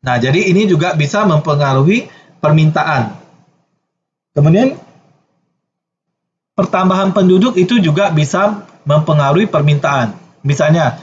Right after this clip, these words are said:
di satu kawasan tadinya, eh, misalnya di Chongli.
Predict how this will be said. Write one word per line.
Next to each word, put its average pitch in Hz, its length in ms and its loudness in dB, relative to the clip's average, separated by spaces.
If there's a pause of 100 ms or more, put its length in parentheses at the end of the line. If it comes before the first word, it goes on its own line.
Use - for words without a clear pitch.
(140)
di 143 160 -4
satu 147 320 -2
kawasan 147 560 0
tadinya, 143 480 0 (540)
eh, 139 260 0
misalnya 151 320 0
di 175 160 0
Chongli. 139 480 0